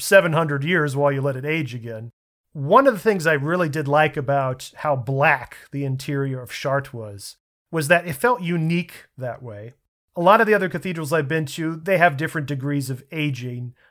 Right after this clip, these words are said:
but few of them ever felt as dark and as gloomy as Chartres did.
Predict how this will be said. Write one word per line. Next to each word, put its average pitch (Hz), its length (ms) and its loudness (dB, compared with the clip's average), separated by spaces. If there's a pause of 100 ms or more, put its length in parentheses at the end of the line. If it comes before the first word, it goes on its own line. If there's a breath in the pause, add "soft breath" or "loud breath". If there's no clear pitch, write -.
(120)
but 143 140 -4
few 220 340 -2
of 190 60 -2
them 170 160 0
ever 156 180 -2
felt 147 340 -2
as 117 200 -8
dark 135 580 0 (160)
and 135 160 0
as 127 320 0
gloomy 135 800 -2
as 131 140 -8
Chartres 139 400 -2
did. 101 320 -14